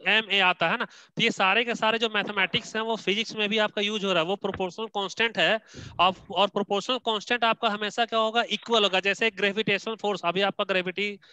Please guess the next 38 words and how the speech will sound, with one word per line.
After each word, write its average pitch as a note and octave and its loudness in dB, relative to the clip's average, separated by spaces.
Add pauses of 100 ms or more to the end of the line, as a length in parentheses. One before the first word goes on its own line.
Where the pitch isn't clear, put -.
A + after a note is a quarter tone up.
(200)
start F#3 0
नहीं G3+ -2
हुआ F3 0
होगा, D3+ 2
नाइन E3+ 0
टेन F3+ 0
में F3+ -6
हो F3+ -4
जाएगा D#3+ 2
gravitation D#3+ -4
chapter, C3+ -4
okay? E3+ -2
तो - -18
gravitational G3 0
constant A3 -2
होता A3 0
है, F3 0
Young's A3+ 0
modulus G#3+ -2
में A3 -2
आप G#3+ 0
जाओगे G#3 2
तो G3+ -6
उसका G#3 -2
भी G#3+ 2
एक G#3+ -2
constant G3+ -2
होता F#3+ 0
है, F#3 -2 (360)
Force A3 4
का A3+ 0
भी G#3+ 0
constant G#3+ -2
होता G#3 0
है। G3+ 2
तो G3 -6
mathematics F#3+ -2 (220)
में F#3+ 2